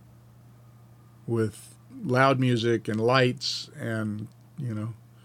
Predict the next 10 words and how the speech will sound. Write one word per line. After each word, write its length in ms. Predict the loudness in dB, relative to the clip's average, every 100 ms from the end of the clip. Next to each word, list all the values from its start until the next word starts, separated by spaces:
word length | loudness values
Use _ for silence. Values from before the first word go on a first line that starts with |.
| -20 -20 -20 -10
I 40 | -4
mean, 220 | -4 -6 -10
the 80 | -8
people 260 | -2 0 2
are 60 | 4
even 200 | 4 2
dancing. 480 | 0 0 -2 -8 -16 -20 -20 -20 -20 -20 -20 -20 -20 -20 -12 -6
It's 220 | -4 0
not 240 | 2 2
worship. 360 | 0 -2 -4